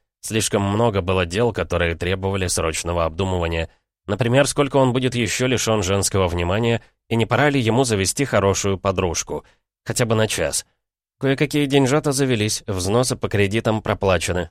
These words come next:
Почему бы и нет? Он что, не мужчина, что ли? «Какое дерьмо?» оскорбился четырёхрукий приятель, недовольно поведя носом.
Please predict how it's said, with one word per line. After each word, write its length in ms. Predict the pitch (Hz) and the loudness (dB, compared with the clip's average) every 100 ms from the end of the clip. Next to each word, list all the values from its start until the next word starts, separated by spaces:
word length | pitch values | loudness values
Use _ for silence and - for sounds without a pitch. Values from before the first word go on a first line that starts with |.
| _ | _
Почему 340 | 107 - 120 117 | -6 0 0 2
бы 140 | 110 | 2
и 40 | |
нет? 280 | 104 87 85 _ _ - | 2 0 -2 _ _ -6
Он 140 | 95 | -4
что, 240 | 92 - 92 | -4 -2 0
не 120 | 90 | 0
мужчина, 440 | 87 - - 139 | 0 -2 -2 -2
что 220 | 123 - | -2 -2
ли? 140 | 82 67 _ _ _ _ _ _ _ _ _ | -4 -6 _ _ _ _ _ _ _ _ _
«Какое 420 | - 82 117 120 104 | -14 -8 -2 0 0
дерьмо?» 460 | 98 95 92 85 - _ | 0 2 0 -2 -8 _
оскорбился 640 | 90 - 90 80 87 80 82 | -4 -2 -2 0 -2 -2 -6
четырёхрукий 680 | 80 90 82 98 87 90 | -4 -4 -2 -2 -4 -4
приятель, 520 | 82 87 92 101 95 | -4 -4 -2 -2 -2
недовольно 500 | 90 87 87 98 98 | -2 0 0 0 -2
поведя 400 | 90 90 85 85 | -2 -4 -4 -4
носом. 460 | 90 82 - 71 73 | -2 -4 -4 -6 -10